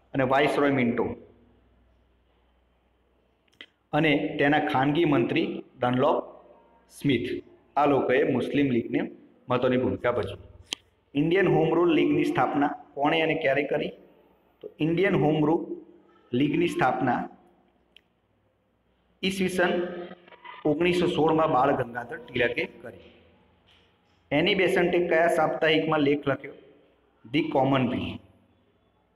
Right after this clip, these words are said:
લખનૌ કરાર કોની કોની વચ્ચે થયા હતા? તો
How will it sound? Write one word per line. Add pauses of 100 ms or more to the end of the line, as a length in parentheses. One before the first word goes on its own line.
લખનૌ
કરાર
કોની
કોની
વચ્ચે
થયા
હતા? (580)
તો